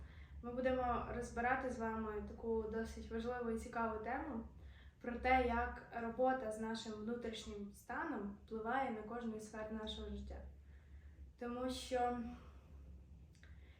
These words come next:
я точно відношусь до тих людей, які суперліниві, несистемні, недисципліновані. І, можливо, я би і далі продовжувала жити в цій парадигмі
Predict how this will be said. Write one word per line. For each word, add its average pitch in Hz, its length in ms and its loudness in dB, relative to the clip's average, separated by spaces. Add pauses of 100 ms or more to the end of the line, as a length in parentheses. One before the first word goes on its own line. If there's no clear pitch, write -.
я 302 360 8
точно 277 300 4
відношусь 247 480 0
до 226 100 -4
тих 240 380 0
людей, 247 400 2
які 233 500 0
суперліниві, 254 1160 0 (360)
несистемні, 240 1200 2
недисципліновані. 226 1500 2 (340)
І, 240 300 -2 (220)
можливо, 269 500 2 (480)
я 254 220 6
би 247 100 4
і 233 80 2
далі 262 280 4
продовжувала 214 680 0
жити 214 420 -2 (400)
в - 40 -12
цій 226 140 -2
парадигмі 220 760 -2